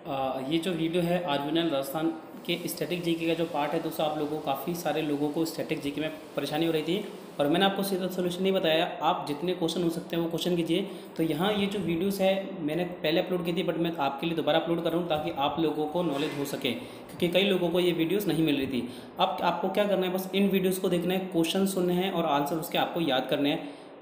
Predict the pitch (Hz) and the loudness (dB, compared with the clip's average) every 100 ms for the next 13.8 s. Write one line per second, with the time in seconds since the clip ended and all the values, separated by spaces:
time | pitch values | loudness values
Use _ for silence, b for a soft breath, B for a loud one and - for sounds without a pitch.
0 | - 156 - 202 202 202 196 180 185 - | 4 4 4 4 4 4 4 4 2 0
1 | 156 196 180 185 175 180 185 - 190 165 | 2 4 4 2 0 0 0 0 -2 2
2 | 170 175 175 175 175 180 180 196 196 170 | 2 4 2 2 0 -2 -2 -2 0 2
3 | 165 175 175 175 156 147 165 180 165 165 | 2 2 2 -2 -4 -4 -2 0 0 2
4 | 170 165 139 139 - 156 156 160 165 170 | 2 2 0 -2 0 2 4 4 4 2
5 | 170 170 185 190 - 151 151 165 160 165 | 0 -2 -4 -4 -4 -4 0 0 2 2
6 | 165 156 - 160 139 147 - 165 151 147 | 4 2 2 0 -2 -6 0 2 2 2
7 | 170 220 B B B - 156 180 - 180 | 0 0 B B B 2 2 2 0 2
8 | 175 160 180 175 180 190 175 165 175 170 | 4 4 4 4 2 2 2 2 4 4
9 | 160 170 170 170 185 156 165 160 170 156 | 6 4 2 0 0 2 2 2 0 -2
10 | 151 165 - 165 147 139 151 156 151 151 | -4 -6 -4 -2 2 2 2 0 -2 -2
11 | 151 151 165 165 160 160 185 208 B B | -2 0 0 2 0 0 0 -2 B B
12 | 151 143 175 160 165 165 175 143 143 156 | 0 0 0 0 2 2 0 0 0 2
13 | 196 190 147 143 139 139 135 | 0 0 -2 -2 -2 -2 -4